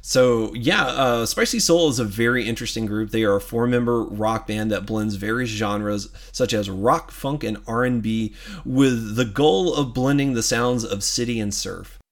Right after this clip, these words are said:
Uh, the lead singer of the group is Kenny, who plays guitar. Uh, the lead guitarist is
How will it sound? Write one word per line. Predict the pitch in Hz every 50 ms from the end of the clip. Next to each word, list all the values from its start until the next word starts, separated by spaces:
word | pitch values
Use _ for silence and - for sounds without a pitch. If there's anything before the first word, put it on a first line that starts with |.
| _ _ _ _ _ -
Uh, | - 117 127
the | 117 123 127
lead | 123 131 143 156 156 151
singer | - - - 156 147 143 147
of | 135 - 127 120
the | 120 113
group | 101 110 120 135 -
is | - 110 110 98 -
Kenny, | - - - 127 131 143 180 202 - - -
who | 127 117
plays | - - 127 123 120 113 101 107
guitar. | 104 113 104 - - 104 107 110 110 113 107
Uh, | 101 110 110 104 101
the | 101 107 107
lead | 104 110 127 127 120 110 110
guitarist | 120 113 - - 110 110 113 117 117 113 -
is | 110 104 98 98